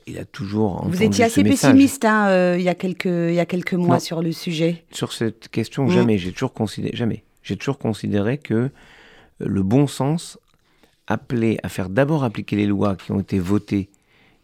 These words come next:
Speaker 1: et notamment la loi Claes-Leonetti de deux mille seize, avant d'en faire de nouvelles.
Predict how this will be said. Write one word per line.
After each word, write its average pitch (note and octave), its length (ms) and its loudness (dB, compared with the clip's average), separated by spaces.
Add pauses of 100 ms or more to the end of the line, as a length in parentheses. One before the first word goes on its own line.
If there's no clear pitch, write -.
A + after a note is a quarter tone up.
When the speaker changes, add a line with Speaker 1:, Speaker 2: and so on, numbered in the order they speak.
Speaker 1:
et - 140 -8
notamment G2 340 -2
la F#2+ 80 0
loi F#2 160 -4
Claes-Leonetti F#2+ 720 -4
de F2 240 -4
deux F2 140 -6
mille F2 220 -4
seize, D#3 480 -4 (460)
avant A#2 380 0
d'en A2 140 -4
faire A2 200 -6
de F2+ 100 -4
nouvelles. G#2+ 380 0